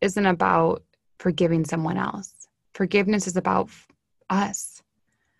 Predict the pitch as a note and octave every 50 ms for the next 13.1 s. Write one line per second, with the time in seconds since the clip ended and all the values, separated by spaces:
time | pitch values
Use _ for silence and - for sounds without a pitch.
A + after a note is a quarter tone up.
0 | _ _ _ _ - G#3 F#3+ - G3 F#3+ F#3+ - - - G3+ F#3+ - - G3 F#3
1 | G3 G#3 G#3 G#3 G#3 G#3 F#3+ - _ _ _ _ _ - G3 F3+ F#3+ G3 G3 G#3
2 | G3+ F#3+ F#3+ F#3+ F#3+ F#3+ F#3+ F3 F3 F3 F3+ F3 G3+ E3+ D#3+ F3+ F3+ - - F#3
3 | F#3+ G3 F3+ F3 F3 F3 E3+ - - F3 E3 E3 F3+ F3+ F3+ - - F#3+ - -
4 | F#3 G3 - - - G3 F#3+ - G3+ F#3+ F3+ G3 G3 G3 G3 G3 F#3+ - - -
5 | - - - _ _ - F#3+ G3 F#3 F#3 G3+ - - _ _ _ _ - F#3 F#3+
6 | F#3+ - - G3+ G3+ F#3+ - - - F#3 F3 F3 F3+ F#3 E3+ E3+ F3+ F3 - -
7 | G3 G3 G3 - - - - - - - F#3 - G3+ F#3 G3+ G3 G3 G3+ - -
8 | _ _ _ - - - - _ _ _ - - A3 G#3+ F#3+ E3 G#3 G#3+ G#3+ A3+
9 | A3+ A3+ G#3+ G3 G3+ F#3+ - G3+ G3+ G3 G3 G3 - - - G3 E3+ F#3 G3 F#3+
10 | F#3+ F#3+ F#3 F#3+ F#3 - F#3 F3 - - - G3 F#3+ F#3 F#3 F#3 - - F3+ E3+
11 | - - F#3+ E3+ - - - F3+ F3+ F3+ - F#3 F3+ - - - F3 E3+ E3+ -
12 | F3 F3 E3 D#3+ E3 E3 E3 - F#3 F#3 - - - - - - - - - -
13 | -